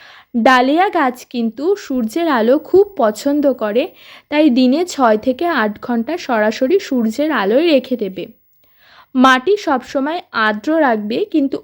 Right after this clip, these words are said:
অতিরিক্ত জল দেবে না। সপ্তাহে দুই থেকে তিনবার জল দেবে এবং ফুল ফোটার সময় গাছে কিন্তু প্রচুর পরিমাণে জল লাগে।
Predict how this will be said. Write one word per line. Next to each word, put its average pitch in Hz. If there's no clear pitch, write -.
অতিরিক্ত 285
জল 220
দেবে 202
না। 269
সপ্তাহে 269
দুই 254
থেকে 277
তিনবার 262
জল 240
দেবে 190
এবং 254
ফুল 381
ফোটার 247
সময় 262
গাছে 240
কিন্তু 254
প্রচুর 254
পরিমাণে 247
জল 269
লাগে। 196